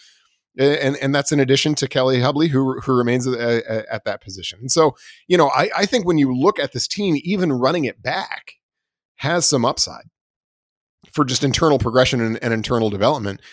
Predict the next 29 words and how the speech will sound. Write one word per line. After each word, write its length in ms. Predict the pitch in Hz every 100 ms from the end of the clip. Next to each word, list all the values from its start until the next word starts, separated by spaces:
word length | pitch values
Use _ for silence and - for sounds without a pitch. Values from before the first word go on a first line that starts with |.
| _ _
And 120 | 135
then 120 | 170 190
you 100 | 170
add 160 | 131
on 120 | 127
the 60 | 117
fact 320 | 95 98 -
that, 160 | 117 101 -
that 240 | 104 98 -
there 220 | 113 110
is 120 | 104
at 120 | 104
least 220 | 117 117
the 60 | 113
possibility, 720 | - 104 - 107 104 143 202 - _ _ _
uh, 360 | - 107 101 101 -
this 260 | 113 113 113
sounds 320 | - 131 156
like 80 | 165
a 80 | 147
possibility, 540 | - 123 135 117 131
although 240 | 123 120 117
nobody 320 | 113 117 113
has, 320 | 110 104 - -
has 280 | 104 101 -
said 200 | 104 123
it, 200 | 196 -
but 140 | 117
it 120 | 107